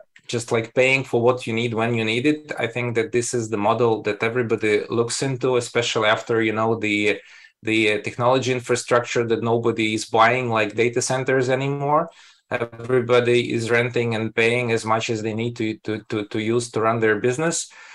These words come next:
I think that this is, like, the model that customers are looking for also from the industrial manufacturing space.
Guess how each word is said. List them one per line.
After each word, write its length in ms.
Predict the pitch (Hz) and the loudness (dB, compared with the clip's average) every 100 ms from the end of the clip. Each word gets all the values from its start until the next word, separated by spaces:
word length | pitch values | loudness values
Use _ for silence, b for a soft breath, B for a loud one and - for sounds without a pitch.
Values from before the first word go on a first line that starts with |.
| B _ | B _
I 80 | 113 | -2
think 500 | 117 135 135 139 127 | -2 -2 -2 -4 -2
that 220 | 123 117 | 0 2
this 260 | 135 139 - | 2 0 2
is, 320 | 131 110 113 | 0 0 -2
like, 240 | 107 107 113 | 0 0 0
the 80 | |
model 500 | 110 110 123 127 117 113 | 2 4 4 4 4 2
that 180 | 104 - - - | -2 -4 -20 -2
customers 560 | 113 - 120 110 110 | -2 0 -2 -2 0
are 100 | 110 | 2
looking 320 | 107 117 117 117 | 2 0 -2 -6
for 360 | - 104 107 | 0 2 4
also 280 | 113 113 107 | 2 0 -4
from 240 | - 104 | -2 -4
the 100 | 98 | -4
industrial 440 | 104 104 - 110 104 | -2 -4 -2 -2 -2
manufacturing 640 | 101 98 98 98 - - | -2 -2 -2 -2 -6 -8
space. 520 | 180 - - - - | -8 -6 -8 -10 -16